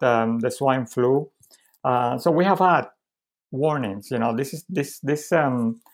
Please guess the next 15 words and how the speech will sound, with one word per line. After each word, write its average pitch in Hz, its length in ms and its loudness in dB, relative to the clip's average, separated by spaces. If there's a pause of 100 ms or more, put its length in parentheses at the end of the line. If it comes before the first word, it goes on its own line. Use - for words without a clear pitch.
(460)
this 135 180 -2
covid 156 280 2
nineteen 139 480 0
virus 135 480 2
is 131 180 -4
not 135 420 2
something, 120 680 -2 (480)
um, 110 560 -2 (560)
that 120 260 0
we 123 140 -4
should 120 420 -4
really 131 260 0
be 127 100 0
surprised 113 800 -2 (280)
with. 147 220 -14